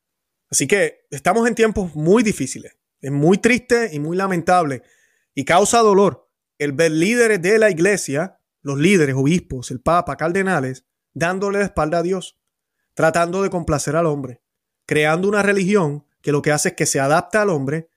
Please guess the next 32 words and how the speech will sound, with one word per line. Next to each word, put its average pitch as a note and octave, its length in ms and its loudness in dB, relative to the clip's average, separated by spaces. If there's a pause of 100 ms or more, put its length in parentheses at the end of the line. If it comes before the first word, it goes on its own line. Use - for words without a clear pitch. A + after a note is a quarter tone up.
y C#3+ 120 0
adora D#3+ 340 2
al B2+ 80 -2
hombre. A2+ 340 -10 (680)
Ya C3+ 140 2
no E3+ 100 4
adora F3+ 280 4
a - 20 -2
Dios. D3+ 400 -8 (360)
Y C#3 120 -2
lo D3 80 4
único G3 320 2
que E3+ 80 -4
quiere F#3 200 0
hacer F#3 220 0
es D#3 80 0
acompañar D3 880 0
y E3 80 -4
caminar D#3+ 580 0
y F3 100 0
peregrinar C#3+ 680 0
con F#3 220 -6
el E3+ 120 -6
hombre. A#2+ 320 -12 (920)
Ya C#3 140 0
no D#3+ 80 0
se G3+ 160 0
trata G#3 340 2
de F3+ 140 2
llegar C#3+ 320 0
a D3 80 2
Dios, C3+ 460 -2